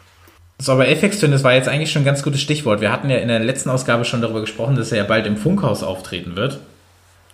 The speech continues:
Und, ähm, das wird er wahrscheinlich nicht einfach so machen, denn, äh, wir haben ja jetzt in den letzten Tagen festgestellt, dass sich quer über Europa, aber auch, äh, bei Amoeba Records, ähm,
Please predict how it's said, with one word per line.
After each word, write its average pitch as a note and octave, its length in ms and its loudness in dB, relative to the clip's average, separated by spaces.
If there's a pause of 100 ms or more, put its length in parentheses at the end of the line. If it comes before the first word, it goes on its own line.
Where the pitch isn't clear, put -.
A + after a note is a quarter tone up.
(360)
Und, B2 380 0
ähm, A#2+ 680 0 (1400)
das C3 180 -6
wird D3+ 80 0
er F3 80 4
wahrscheinlich D3+ 340 2
nicht C#3 80 0
einfach C3+ 160 0
so D#3+ 260 0
machen, C#3 460 0
denn, C3 460 0
äh, B2 300 0
wir A2+ 120 2
haben C3 220 2
ja A#2+ 60 2
jetzt - 460 -4
in A#2+ 100 -4
den G#2+ 80 -4
letzten A#2+ 260 -4
Tagen G#2 320 -2
festgestellt, A2 680 -4 (840)
dass G#2+ 180 -4
sich B2 140 -4
quer C3 320 0
über A2+ 320 2
Europa, A2+ 500 -2
aber A#2 220 -4
auch, - 340 -4
äh, A2+ 380 4 (360)
bei A2+ 320 4
Amoeba C3+ 340 2
Records, A2+ 640 0 (380)
ähm, G#2+ 560 2